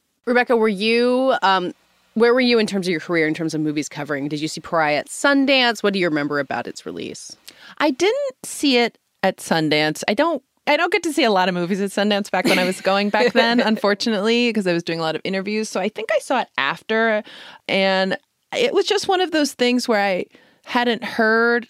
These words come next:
Speaker 2: that much about it other than some buzz from Sundance, but, and it just, like, blew me away. You know, it just felt like I was stepping into this person's story in this world so easily for being,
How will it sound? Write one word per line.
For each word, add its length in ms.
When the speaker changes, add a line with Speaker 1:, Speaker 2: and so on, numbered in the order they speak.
Speaker 2:
that 320
much 280
about 260
it 100
other 260
than 200
some 200
buzz 320
from 160
Sundance, 600
but, 280
and 180
it 140
just, 240
like, 300
blew 260
me 120
away. 360
You 120
know, 200
it 80
just 260
felt 240
like 320
I 80
was 200
stepping 460
into 340
this 360
person's 500
story 380
in 80
this 180
world 420
so 400
easily 580
for 180
being, 340